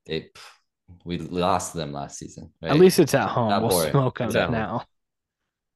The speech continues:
Speaker 1: At
Speaker 3: Should.
Speaker 1: Stanford, Stanford should be terrible, but going to Stanford, we haven't, like,
Speaker 3: Sucks.
Speaker 1: beaten the doors off of
Speaker 3: <laughs>
Speaker 1: Dan-, Stanford in a long time.
Speaker 2: I think
Speaker 1: And
Speaker 2: we
Speaker 3: same
Speaker 2: haven't,
Speaker 3: with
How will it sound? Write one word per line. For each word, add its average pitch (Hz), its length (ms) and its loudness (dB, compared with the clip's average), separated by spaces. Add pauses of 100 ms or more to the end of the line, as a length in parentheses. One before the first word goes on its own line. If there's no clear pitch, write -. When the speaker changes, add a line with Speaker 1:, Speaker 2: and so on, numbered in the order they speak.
Speaker 1:
At 107 160 0
Speaker 3:
Should. 113 120 0
Speaker 1:
Stanford, 110 360 0
Stanford 117 400 -2
should 95 160 -10
be 92 80 -6
terrible, 87 600 -2
but 76 260 -6 (120)
going 110 220 2
to 104 40 0
Stanford, 92 680 -4
we 98 120 0
haven't, 110 300 0
like, 90 340 -4 (220)
Speaker 3:
Sucks. 90 420 -2 (180)
Speaker 1:
beaten - 80 -14
the - 100 6
doors 101 320 4
off 92 280 2
of 92 140 0
Speaker 3:
<laughs> - 20 -
Speaker 1:
Dan-, 101 180 2
Stanford 95 560 0
in 85 100 -6
a 85 40 -4
long 95 380 -2
time. 73 340 -10 (320)
Speaker 2:
I 156 120 4
think 240 200 4
Speaker 1:
And 175 40 0
Speaker 2:
we 165 80 6
Speaker 3:
same 160 80 6
Speaker 2:
haven't, 151 200 4
Speaker 3:
with 127 360 -8